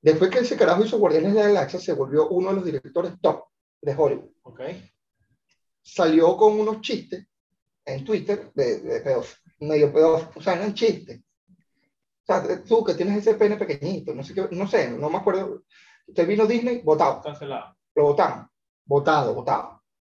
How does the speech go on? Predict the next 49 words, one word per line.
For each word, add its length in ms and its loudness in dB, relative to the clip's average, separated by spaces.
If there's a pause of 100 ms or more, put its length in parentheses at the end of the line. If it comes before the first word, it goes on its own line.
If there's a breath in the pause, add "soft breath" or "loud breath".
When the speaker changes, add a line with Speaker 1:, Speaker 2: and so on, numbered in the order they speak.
(520)
Speaker 1:
Entonces 680 2
vino 500 0
Warner 380 2
y 60 0
dijo, 280 -4
"Ay, 380 -12
no, 80 -14
ven 200 -8
acá, 460 -12
que 100 -10
tengo 180 -10
pro-", 180 -4
pero 140 0
ya 120 0
lo 100 6
votaron. 480 -4
O 280 -20
sea, 180 -6
ya 200 -8 (840)
le, 100 6
Speaker 2:
Tienes 200 2
Speaker 1:
le 60 4
Speaker 2:
que 60 4
Speaker 1:
jodiste, 360 6
Speaker 2:
voltear 180 2
Speaker 1:
le 60 0
Speaker 2:
el 60 4
Speaker 1:
jodiste 240 0
la 80 0
Speaker 2:
valle. 120 -4
Speaker 1:
vida 260 -2
a 200 0
alguien 420 -12 (540)
por 160 -4
un 80 -6
chiste. 400 -10 (600)
O 120 -6
porque 160 -8
no 140 -6
te 100 -2
cayó 220 -4
bien. 220 -8
Speaker 2:
Exactamente. 640 -20
Speaker 1:
O 300 -2
no 100 -8
sé, 280 -4
o, 340 -8
o 40 -16
sea, 280 -12